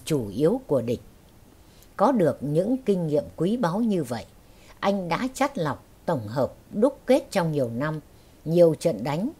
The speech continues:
nhiều chiến dịch lớn mà anh đã trực tiếp chỉ huy chiến đấu, tiêu biểu như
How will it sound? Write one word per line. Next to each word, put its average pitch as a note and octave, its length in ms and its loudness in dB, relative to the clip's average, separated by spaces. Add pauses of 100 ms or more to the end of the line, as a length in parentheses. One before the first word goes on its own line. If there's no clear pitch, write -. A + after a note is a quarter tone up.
(100)
nhiều D3+ 240 0
chiến F#3+ 360 -2
dịch C3+ 220 -4
lớn D#3 260 0 (460)
mà D#3+ 200 -2
anh F#3+ 360 -4
đã G#3 300 -4
trực - 260 -4
tiếp B3+ 120 2 (100)
chỉ A2 200 -6
huy E3 140 -2
chiến F#3 280 -2
đấu, G3 260 0 (560)
tiêu A#3 160 10
biểu D3+ 280 2
như F#3 400 0